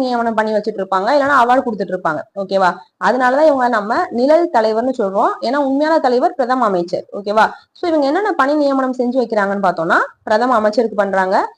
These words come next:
அடுத்து பிரதம அமைச்சரின் பரிந்துரையின் பேரில் மற்ற அமைச்சர்கள் மற்றும் அவர்களுக்கான துறை ஒதுக்கீடை பண்ணி கொடுக்குறாங்க. மாநில ஆளுநர் நியமனம், யூனியன் பிரதேச துணைநிலை ஆளுநர் மற்றும் நிர்வாகிகள் நியமனம், உச்சநீதிமன்ற தலைமை நீதிபதி மற்றும்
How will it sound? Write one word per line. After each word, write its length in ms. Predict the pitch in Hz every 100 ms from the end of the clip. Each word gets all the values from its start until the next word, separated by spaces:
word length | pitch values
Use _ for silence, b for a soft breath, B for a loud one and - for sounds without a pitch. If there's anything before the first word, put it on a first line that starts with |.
| b _ 214
அடுத்து 220 | 240 247 233
பிரதம 280 | 240 269 254
அமைச்சரின் 500 | 247 254 269 302 403 240
பரிந்துரையின் 680 | 247 285 285 285 294 311 262
பேரில் 360 | 233 240 427 427 226
மற்ற 180 | 233 320 254
அமைச்சர்கள் 520 | 247 262 247 262 415 - 233
மற்றும் 280 | 233 285 277
அவர்களுக்கான 640 | 214 247 254 233 233 285 392 -
துறை 180 | 285 302 247
ஒதுக்கீடை 420 | 233 233 233 247 220
பண்ணி 140 | 202
கொடுக்குறாங்க. 440 | 196 190 185 180 240 440 - _ _ 202
மாநில 300 | 240 285 302 262 226
ஆளுநர் 360 | 262 269 262 220
நியமனம், 420 | 214 196 208 381 - _ _ _ 240
யூனியன் 360 | 320 349 370 370
பிரதேச 480 | 262 262 285 339 392 -
துணைநிலை 440 | 262 262 294 302 294 247
ஆளுநர் 360 | 240 254 247 240
மற்றும் 260 | 233 339 370
நிர்வாகிகள் 600 | 226 226 240 233 240 262 233
நியமனம், 420 | 196 185 180 277 480 _ _ _ _
உச்சநீதிமன்ற 680 | 247 320 330 339 330 311 311 311
தலைமை 320 | 247 240 277 285
நீதிபதி 440 | 269 269 254 262 415 -
மற்றும் 300 | 233 240 320